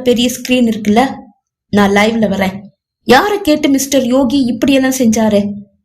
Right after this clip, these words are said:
எல்லார் முன்னாடியும் அவர்கிட்ட கேட்கணும்." கோபமாக கூறியவர் அழைப்பை துண்டிக்க, தூரிகையை அழைத்து ஹாலுக்கு வருமாறு கூறிவிட்டு மகிழ்ச்சியில் மனம் துள்ள,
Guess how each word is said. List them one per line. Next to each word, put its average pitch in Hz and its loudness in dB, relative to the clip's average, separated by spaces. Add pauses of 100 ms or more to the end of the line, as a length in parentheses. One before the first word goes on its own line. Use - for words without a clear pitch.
(140)
எல்லார் 247 2
முன்னாடியும் 214 0
அவர்கிட்ட 214 -2
கேட்கணும்." 202 0 (760)
கோபமாக 262 2
கூறியவர் 220 2
அழைப்பை 202 0
துண்டிக்க, 185 -2 (160)
தூரிகையை 285 0
அழைத்து 190 0 (440)
ஹாலுக்கு 311 2
வருமாறு 214 0
கூறிவிட்டு 208 0
மகிழ்ச்சியில் 214 0
மனம் 190 -2
துள்ள, 180 -2